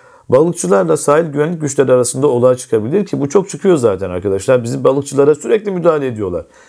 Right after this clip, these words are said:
Yani Türk sahil güvenliği daha henüz Yunan balıkçılara müdahalesi hiç konuşulmadı. Niye? Bizde öyle bir şey yok çünkü. Ama adamlar rahat durmuyor. Geliyor bizim balıkçılara saldırıyor. Niye?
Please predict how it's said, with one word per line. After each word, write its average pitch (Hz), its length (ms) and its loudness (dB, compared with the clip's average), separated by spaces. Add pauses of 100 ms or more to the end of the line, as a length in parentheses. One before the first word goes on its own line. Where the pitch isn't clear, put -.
(180)
Yani 123 280 0
Türk 180 220 -2 (300)
sahil 151 360 0
güvenliği 143 460 -2
daha 151 200 0
henüz 147 360 -4 (100)
Yunan 147 300 2
balıkçılara 139 460 2
müdahalesi 131 540 0
hiç 175 100 -6
konuşulmadı. 175 640 -2 (400)
Niye? 175 300 -2
Bizde 139 200 -2
öyle 175 120 2
bir 175 60 -2
şey 185 140 0
yok 196 200 2
çünkü. 92 280 -6 (300)
Ama 180 160 2
adamlar 190 340 -2
rahat 175 260 0
durmuyor. 123 220 -4
Geliyor 175 320 0
bizim 170 200 -4
balıkçılara 147 500 0
saldırıyor. 85 500 -6
Niye? 190 240 2